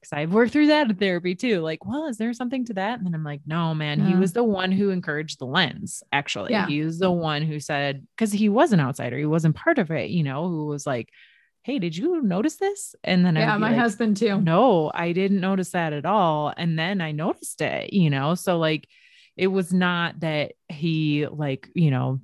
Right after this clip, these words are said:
Speaker 1: took me away from my family or isolated me
Speaker 2: Right.
Speaker 1: or, like, any of this stuff. He kinda just, like, opened up my, like, a little bit of my eyes to say, like, "Oh, there's some, there's some stuff happening here. And it's also stuff that I don't wanna engage in. Like, I don't wanna,
Speaker 2: Right.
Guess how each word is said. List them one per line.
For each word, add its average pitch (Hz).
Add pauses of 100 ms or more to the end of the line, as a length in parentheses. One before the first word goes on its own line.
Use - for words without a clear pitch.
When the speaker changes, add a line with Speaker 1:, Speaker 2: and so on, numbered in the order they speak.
Speaker 1:
took 202
me 190
away 170
from 160
my 156
family 151
or 143
isolated 165
me 147
Speaker 2:
Right. 147
Speaker 1:
or, 151
like, 156
any 170
of 143
this 160
stuff. 160
He 160
kinda 180
just, 156
like, 131 (420)
opened 170
up - (100)
my, 147
like, 143
a 147
little 139
bit -
of 139
my 131
eyes 139
to 139
say, 131
like, 120 (100)
"Oh, 480
there's 349
some, 339
there's 302
some 311
stuff 262
happening 202
here. 170
And 160
it's 190
also 240
stuff 269
that 285
I 277
don't 269
wanna 277
engage 277
in. 147
Like, 160
I 180
don't 185
wanna, 190
Speaker 2:
Right. 180